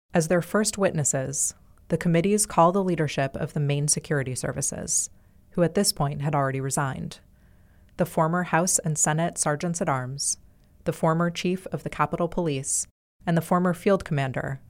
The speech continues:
of the Capitol Police's Special Operations Division, as well as the acting chief of the Metropolitan Police Department,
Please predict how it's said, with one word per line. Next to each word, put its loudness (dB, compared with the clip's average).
of -4
the -2
Capitol 2
Police's 0
Special 0
Operations -2
Division, -8
as 0
well 2
as -2
the -4
acting -2
chief -6
of -10
the -4
Metropolitan -2
Police -2
Department, -6